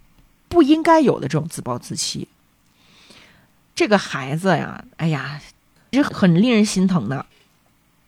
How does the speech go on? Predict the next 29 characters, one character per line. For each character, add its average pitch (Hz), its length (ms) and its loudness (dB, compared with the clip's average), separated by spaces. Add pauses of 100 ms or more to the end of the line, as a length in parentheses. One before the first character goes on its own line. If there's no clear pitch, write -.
(220)
他 220 180 4
的 180 220 6
班 208 180 6
主 190 120 4
任 180 120 4
老 135 140 0
师 - 420 -4 (260)
坚 320 300 0
持 147 280 -4
让 135 280 -4 (420)
惠 - 200 2
子， 170 160 -2
小 156 160 2
笠 180 80 4
原 180 160 4
同 165 160 2
学 147 240 -6 (180)
一 180 160 -2
定 269 200 0
要 147 120 2
来 135 120 -8
参 139 200 -6
加， 127 120 -6
一 135 80 -2
定 185 100 0
要 170 80 2
来 117 80 -4
参 139 100 -6
加。 - 80 -6